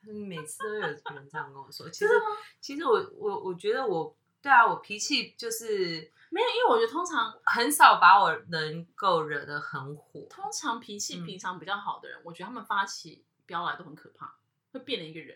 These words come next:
Speaker 2: 就是
Speaker 1: 我没有欸，
Speaker 2: 你没有。
Speaker 1: 我真的不会。
Speaker 2: 所以你就是还是，你会比较，比较哭，然后比较可怜这样。
Speaker 1: 我觉得我是生气就是生气，可是我，我，我会跟你讲为什么。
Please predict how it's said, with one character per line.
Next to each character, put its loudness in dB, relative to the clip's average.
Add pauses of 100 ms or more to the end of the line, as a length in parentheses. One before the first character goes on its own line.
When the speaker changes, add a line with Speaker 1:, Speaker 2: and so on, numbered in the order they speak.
(160)
Speaker 2:
就 -18
是 -12
Speaker 1:
我 -8
没 -12
有 -4
欸， -12
Speaker 2:
你 -14
没 -12
有。 -12
Speaker 1:
我 -12
真 -6
的 -6
不 -16
会。 -10 (380)
Speaker 2:
所 -8
以 -2
你 -6
就 -12
是 -10
还 -6
是， -16 (360)
你 -20
会 -16
比 -16
较， -6
比 -20
较 -12
哭， -14
然 -6
后 -6
比 -12
较 -14
可 -20
怜 -20
这 -20
样。 -20 (300)
Speaker 1:
我 -20
觉 0
得 2
我 4
是 -2 (680)
生 2
气 -2
就 -2
是 -2
生 2
气， -2
可 -14
是 -10
我， -2 (180)
我， -12
我 -8
会 -4
跟 -4
你 -4
讲 -2
为 -4
什 -10
么。 -20